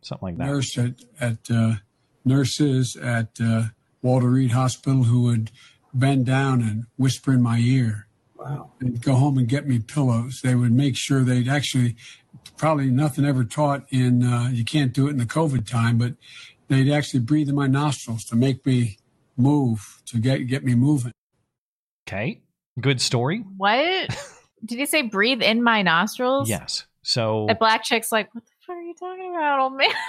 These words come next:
Speaker 3: <laughs>
Speaker 1: I guess he's gonna need nurses to breathe in his nostrils to keep him active in the Oval Office. Uh,
Speaker 3: Blowing my nose holes to keep me awake.
Speaker 1: <laughs>
Speaker 3: Old Joe.
Speaker 1: Uh, apparently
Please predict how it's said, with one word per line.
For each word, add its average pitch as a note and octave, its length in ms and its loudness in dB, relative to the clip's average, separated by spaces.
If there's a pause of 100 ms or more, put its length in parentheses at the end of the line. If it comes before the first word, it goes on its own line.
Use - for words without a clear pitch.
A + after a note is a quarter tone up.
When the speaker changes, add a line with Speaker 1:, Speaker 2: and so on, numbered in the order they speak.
(100)
Speaker 3:
<laughs> - 280 -14
Speaker 1:
I C3 100 4
guess D#3+ 200 0
he's D3+ 140 2
gonna D#3 180 0
need D3+ 160 0
nurses C3+ 440 -4
to A#2+ 100 -8
breathe C3+ 320 0
in B2+ 80 2
his G#2 120 -2
nostrils A#2 440 -2
to G2+ 80 -10
keep A#2+ 180 -8
him G#2 100 -2
active A2+ 360 -2
in G#2+ 80 -2
the G#2 140 -2
Oval G2+ 260 -4
Office. B2+ 440 -4 (1300)
Uh, B2 360 2 (320)
Speaker 3:
Blowing B3+ 400 4
my C#4 160 2
nose A#3 320 2
holes F#3+ 480 0
to G#3 80 -2
keep A3 220 -4
me G#3 100 -4
awake. F3+ 340 0 (180)
Speaker 1:
<laughs> - 160 -4
Speaker 3:
Old G3+ 320 0
Joe. E3+ 600 0 (1300)
Speaker 1:
Uh, A2 480 2
apparently E3+ 600 0